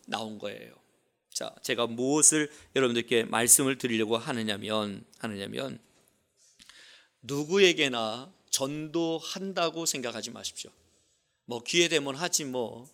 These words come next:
언젠가 기회 되겠지. 여러분 그렇게 하지 마세요. 선택의 폭을 좁혀야 합니다. 선택의 폭을 좁혀야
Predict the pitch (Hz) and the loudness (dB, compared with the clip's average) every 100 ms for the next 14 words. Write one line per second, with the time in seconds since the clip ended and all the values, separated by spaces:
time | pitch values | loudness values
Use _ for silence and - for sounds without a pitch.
0 | _ 135 143 156 139 113 - 135 131 143 | _ -2 0 0 2 -2 -2 -2 -2 -4
1 | 135 - 117 - _ - - 131 131 127 | -4 -4 -6 -16 _ -20 -6 -2 -2 -2
2 | 160 175 180 151 - 139 117 - - _ | -4 -4 -6 -6 -6 -4 -4 -4 -6 _
3 | _ - - - - 214 214 208 180 170 | _ -20 4 6 6 2 0 2 4 4
4 | 160 - 196 175 180 190 - - 123 - | 2 2 4 4 2 0 -8 -6 -6 -4
5 | 120 104 107 107 - - _ _ _ _ | -2 -2 -4 -12 -18 -20 _ _ _ _
6 | _ - - - - - 202 196 208 196 | _ -20 -20 -12 0 2 2 2 4 6
7 | 185 - - 226 208 208 - - 143 113 | 4 0 2 4 6 4 2 0 2 2
8 | 104 143 | 0 -8